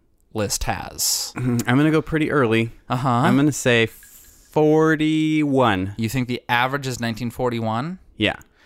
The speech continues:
Speaker 1: The average is nineteen sixty-three.
Speaker 2: Oh, wow. Okay.
Speaker 1: Yes. So by decade, they have, uh,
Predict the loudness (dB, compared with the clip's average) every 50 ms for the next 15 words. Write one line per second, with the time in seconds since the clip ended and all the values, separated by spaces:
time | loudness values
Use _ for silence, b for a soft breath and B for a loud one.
0 | b b b b -8 -6 -4 -2 -2 -2 -2 -2 -2 0 0 2 0 0 -2 -4
1 | -6 -6 -4 -4 -2 -2 -4 -4 -6 -8 -8 -8 -8 -8 -8 -6 -4 -2 -2 -2
2 | -2 -4 -8 -12 -10 -6 -4 -2 0 0 0 0 0 0 0 0 0 -2 0 0
3 | 0 0 -2 -2 -2 0 0 2 2 2 0 -2 -4 -4 -2 0 0 2 2 2
4 | 0 -2 -6 b b b b b -2 0 0 0 -2 -4 -2 0 0 0 0 -2
5 | -2 -2 -2 -2 -2 -4 -6 -6 -8 _ _ _ _ _ _ _ _ _ _ _
6 | _ _ -6 -4 -2 0 2 2 2 2 2 0 -2 -6 -10 -14 -18 -14 -10 -6
7 | -6 -4 -4 -4 -6 -6 -8